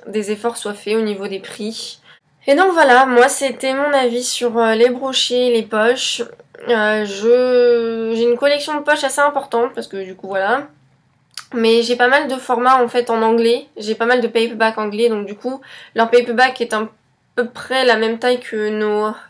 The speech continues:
euh, que nos brochets à nous. Et je les ai, euh, pratiquement le double moins cher, donc, euh, je préfère, voilà pourquoi j'achète plus souvent en anglais et que je lis en V O, même si de toute façon, euh, c'est,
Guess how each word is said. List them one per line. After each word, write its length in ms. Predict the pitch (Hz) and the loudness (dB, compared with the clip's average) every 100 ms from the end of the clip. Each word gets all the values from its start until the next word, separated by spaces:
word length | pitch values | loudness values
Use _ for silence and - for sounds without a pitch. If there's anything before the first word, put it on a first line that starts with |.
| - - | -18 -10
euh, 460 | 202 190 190 185 | -6 -6 -6 -10
que 140 | 190 233 | -6 -2
nos 120 | 226 | 0
brochets 380 | 214 226 226 240 | 0 -2 0 -2
à 60 | |
nous. 220 | 220 254 277 - - - - _ | 0 -4 -6 -20 -20 -20 -20 _
Et 320 | 208 202 202 | -6 -4 -4
je 100 | 202 | -6
les 220 | 208 190 | -6 0
ai, 160 | 226 233 | 2 2
euh, 320 | 185 - - - - - - - - - - 170 | 2 -4 -8 -10 -12 -12 -14 -14 -16 -16 -16 -18
pratiquement 420 | - 202 - 214 | -10 -10 -6 -4
le 160 | 214 202 | -4 -4
double 220 | 202 208 | -6 -8
moins 180 | 196 185 | -6 -6
cher, 320 | 196 220 220 | -6 -2 -2
donc, 220 | 196 185 - | -4 -12 -14
euh, 100 | 214 - - - - | -14 -14 -18 -20 -20
je 120 | - | -16
préfère, 560 | - 202 208 202 190 | -12 -10 -4 -4 -4
voilà 200 | 190 202 | -6 -4
pourquoi 280 | 220 214 220 | -4 -6 -8
j'achète 320 | 208 190 196 | -8 -10 -12
plus 100 | - | -14
souvent 280 | 220 208 208 | -12 -6 -4
en 80 | 202 | -4
anglais 460 | 196 196 208 208 196 | -6 -6 -4 -2 -4
et 40 | |
que 100 | 185 | -8
je 100 | 185 | -10
lis 100 | 202 | -8
en 80 | 202 | -8
V 180 | 196 196 | -6 -2
O, 160 | 208 | -2
même 240 | 202 190 190 | -2 -6 -8
si 220 | - 220 | -12 -14
de 100 | 180 | -18
toute 120 | 185 | -12
façon, 260 | - 190 202 | -12 -10 -8
euh, 180 | 190 165 - _ _ - - - - - _ - - | -8 -10 -14 _ _ -20 -20 -20 -20 -20 _ -20 -18
c'est, 280 | - - | -16 -16